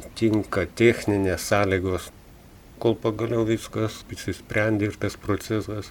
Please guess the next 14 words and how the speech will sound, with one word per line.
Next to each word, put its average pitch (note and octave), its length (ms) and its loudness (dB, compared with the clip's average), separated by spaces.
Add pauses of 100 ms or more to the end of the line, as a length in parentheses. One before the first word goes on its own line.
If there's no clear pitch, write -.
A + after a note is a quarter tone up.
(100)
buvo A2+ 440 6
labai A#2 380 8
įdomus. A#2 640 6 (720)
Aš A#2 340 2
bendrai B2 380 6
džiaugiuosi, C3+ 500 8
kad G2+ 220 2
paskelbėm G#2 640 4
tą G#2 160 4
kvietimą, G#2 500 4
nes G#2+ 160 4
čia D3+ 160 8
irgi G#2+ 220 6
svarstėm, G#2 580 2